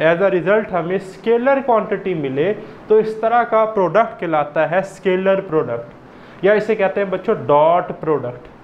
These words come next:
या इसे हम कहते हैं inner product। ठीक है, नाम नहीं भूलने इसके, change होके भी आ सकते हैं paper में। अब स्टेटमेंट क्या है, the product of two vectors, as a result we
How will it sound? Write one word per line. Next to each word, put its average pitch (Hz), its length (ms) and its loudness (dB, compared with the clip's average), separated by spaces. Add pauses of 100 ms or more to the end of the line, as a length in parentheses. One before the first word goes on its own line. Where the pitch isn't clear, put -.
(360)
या 180 120 6
इसे 185 180 0
हम 196 80 -2
कहते 185 300 -2
हैं - 200 -6
inner 180 360 2
product। 143 720 -4
ठीक 175 160 0
है, 208 140 0
नाम 175 280 4
नहीं 214 180 -2
भूलने 170 420 0
इसके, 135 280 -6
change 175 320 0
होके 180 200 -2
भी 180 140 -4
आ 165 160 2
सकते 151 280 -6
हैं 135 100 -6
paper 123 260 -10
में। - 140 -14 (560)
अब 262 100 2
स्टेटमेंट 226 600 0
क्या 139 160 4
है, 117 100 -2
the 170 120 2
product 262 580 2
of 220 340 2
two 294 220 2
vectors, 185 580 -2 (420)
as 202 220 4
a 220 80 2
result 214 640 0
we 208 100 0